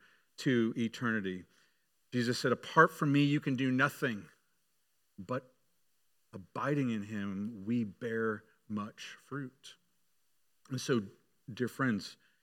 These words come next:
if you're wondering, "Am I feasting on Christ? Is Christ my bread?"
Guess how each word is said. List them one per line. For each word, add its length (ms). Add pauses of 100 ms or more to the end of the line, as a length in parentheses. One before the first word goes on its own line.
(920)
if 180
you're 100
wondering, 500 (200)
"Am 160
I 120
feasting 500
on 160
Christ? 560
Is 240 (240)
Christ 420
my 140
bread?" 340